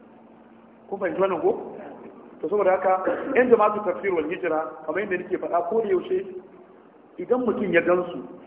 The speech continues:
zai ga alaman mutane ne masu riko da addini sosai. Suna kulawa da addini yadda ya kamata.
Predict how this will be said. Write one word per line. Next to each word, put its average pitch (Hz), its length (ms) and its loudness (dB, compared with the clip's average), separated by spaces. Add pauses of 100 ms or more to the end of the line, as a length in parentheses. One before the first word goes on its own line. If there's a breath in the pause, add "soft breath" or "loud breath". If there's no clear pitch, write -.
(840)
zai 196 140 2
ga 190 140 4
alaman 175 500 0 (400)
mutane 185 480 2
ne 175 140 2
masu 160 320 2
riko 202 240 6
da 156 120 6
addini 165 380 -2
sosai. 139 300 2 (1400)
Suna 175 220 4 (120)
kulawa 180 440 8
da 175 100 2
addini 170 380 -6
yadda 185 220 2
ya 170 80 0
kamata. 147 400 -2